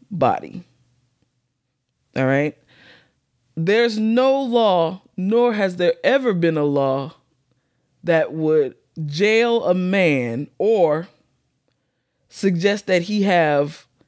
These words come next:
a vasectomy, or not even suggest, but mandate that he has a vasectomy if he continues to have children that he cannot or will not support. So how are we in the same likeness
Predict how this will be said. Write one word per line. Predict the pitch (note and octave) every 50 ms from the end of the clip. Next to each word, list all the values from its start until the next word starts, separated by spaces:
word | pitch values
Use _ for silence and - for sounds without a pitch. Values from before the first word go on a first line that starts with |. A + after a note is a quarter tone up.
| _ _ _ _ _ _ _ -
a | E3 D#3
vasectomy, | D#3 D3+ C#3+ - - - - A#3+ D4 - - - E3 C#3 A2 A2+ A2 F2+ G2 D#3+ - _ _ _ _ _ _ _
or | - E3+ D#3+ D3+ D3 D#3 - - _ _ -
not | - F#3+ A3
even | B3+ B3 F#3+ F3+ E3
suggest, | - - D3+ D3 D3 D3 F3+ B3+ D4 F3+ C3 - - -
but | - D3 C3 - - _ _ _ _ - - _ -
mandate | D3 D3+ D3+ D#3+ F#3+ B3 D#4 E4 B3 F3 F3 D#3+ C#3 -
that | D3 D#3+
he | E3 F3 F3+ F#3
has | E3+ D#3+ D#3 D3+ D3+ D3+
a | D#3
vasectomy | D3+ D3 D3+ D3 - E3 D#3 - - D3 D3 -
if | - D3+ D3+
he | - G3
continues | F#3+ - E3 D3+ - - - - A#3+ A#3+ A#3+ A#3+ A#3
to | - A3
have | G3+ A3 G3+ G#3 G3+
children | - - A3 G#3+ G#3+ G3+ G3+ G#3 G#3 - - - - - _ -
that | C#3+ D#3 D3+
he | - E3+ D#3
cannot | - - - - A3+ A#3 A#3 A3+ A3 G3+ F#3+ F3+ - _ _
or | - F3 D#3+ D3 C#3
will | C3 C#3+ D3+ F3+ F#3+ F#3+ F3+
not | E3+ E3 F3 - -
support. | - E3+ D3+ - - E3 - - - _ _ _ _ _ _ _ _ _ _ _ _ _ _ _ _ _ _ _ _ _ _ _ _ _
So | _ - - G3 F3 E3+
how | F3 G#3 G#3+ A3 A3 A3 A3+ A3+ A3+
are | A3 G#3+ G3+
we | F#3+ G3+ G3 F#3
in | F3+ E3+
the | E3+ D#3+
same | - - G3 F#3 F#3 F3+ E3 D#3
likeness | E3+ F3+ G3 G3+ E3+ E3 D#3 D3+ - - -